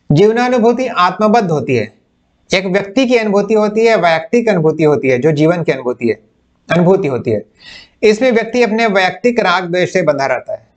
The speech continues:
इसमें व्यक्ति अपने स्वयं के सुख दुख राग द्वेष से बंधा रहता है।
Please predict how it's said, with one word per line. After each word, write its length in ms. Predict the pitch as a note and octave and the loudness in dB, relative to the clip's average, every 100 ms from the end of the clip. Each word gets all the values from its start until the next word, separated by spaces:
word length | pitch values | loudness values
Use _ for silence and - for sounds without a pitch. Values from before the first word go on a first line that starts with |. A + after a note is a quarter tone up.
| _ _ _ - | _ _ _ -6
इसमें 220 | - E3 | -2 0
व्यक्ति 420 | D3 D#3+ F3 G3 | 2 0 2 2
अपने 260 | D#3+ E3+ F#3 | 2 0 0
स्वयं 320 | F3+ F#3 F#3+ | 2 2 2
के 200 | G3 F3 | 0 -2
सुख 280 | - A#3+ A3 | -2 -2 0
दुख 340 | F3+ F3+ - _ - | 0 0 -2 _ -2
राग 220 | D#3+ F3 F3 | 0 2 0
द्वेष 320 | D#3 D#3 - | 0 0 0
से 80 | E3 | -2
बंधा 260 | C#3 B2+ | 0 -2
रहता 260 | A#2+ G#2+ G#2+ | -2 -4 -6
है। 180 | - | -10